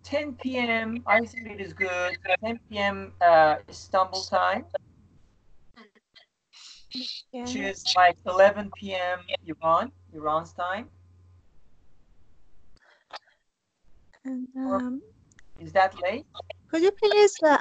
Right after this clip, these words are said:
Speaker 2: announce it, um, before, um, on page, maybe?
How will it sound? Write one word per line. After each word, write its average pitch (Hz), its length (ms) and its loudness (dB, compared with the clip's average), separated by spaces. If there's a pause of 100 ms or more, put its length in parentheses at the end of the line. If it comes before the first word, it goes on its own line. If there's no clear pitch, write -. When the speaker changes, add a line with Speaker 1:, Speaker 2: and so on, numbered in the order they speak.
Speaker 2:
announce 285 520 4
it, 359 280 2
um, 262 340 4 (240)
before, 285 720 4
um, 220 360 -4 (500)
on 254 200 4
page, 269 600 -2 (220)
maybe? 254 440 -4